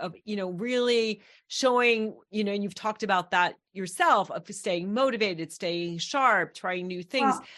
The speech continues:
Speaker 1: How does
Speaker 2: yeah,
Speaker 1: someone
Speaker 2: yeah.
Speaker 1: listening say, "How do you find your personal best?"
Speaker 2: I, I, this is the reason what I was gonna say before. Um, you realize that you don't have to be perfectly right. You don't have to be perfectly perfect. You are not,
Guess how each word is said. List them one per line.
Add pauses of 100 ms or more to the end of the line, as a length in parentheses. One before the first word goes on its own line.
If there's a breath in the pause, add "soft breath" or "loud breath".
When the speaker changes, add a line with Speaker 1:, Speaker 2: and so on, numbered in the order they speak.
(260 loud breath)
Speaker 1:
How
does
Speaker 2:
yeah,
Speaker 1:
someone
Speaker 2:
yeah.
Speaker 1:
listening
say,
"How
do
you
find
your
personal
best?"
Speaker 2:
I,
I,
this
is
the
reason
what
I
was
gonna
say
before.
Um, (680 loud breath)
you
realize
that
you
don't
have
to
be (300)
perfectly
right.
You
don't
have
to
be
perfectly
perfect. (540 soft breath)
You
are
not,